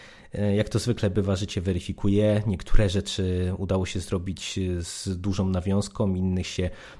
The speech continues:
nie udało. Ja tak jak od paru lat cały czas, e, miał-, miałbym ochotę, e, więcej uczestniczyć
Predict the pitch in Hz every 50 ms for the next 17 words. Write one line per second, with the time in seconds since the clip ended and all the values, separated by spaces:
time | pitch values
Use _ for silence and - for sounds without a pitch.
0 | - - 95 98 98 101 101 98 104 101 104 107 110 117 117 113 - - - -
1 | - - - 107 110 110 110 - 127 - 123 110 - 110 - - 120 110 110 107
2 | 107 107 110 107 - - - - - 101 95 95 - 107 101 - - - - 101
3 | 101 101 95 98 - - - - - - 90 92 92 92 90 90 - 92 92 -
4 | - - - 104 113 123 127 120 113 - 113 101 104 117 117 120 117 120 113 107
5 | - 101 - 113 110 - - 107 101 101 101 101 101 - - - - - - _
6 | - - 95 95 92 90 90 90 90 - - _ - - - 98 104 117 113 113
7 | 117 113 - - 107 - 104 95 - 101 - - - 101 98 95 98 - 101 92
8 | - - - - - -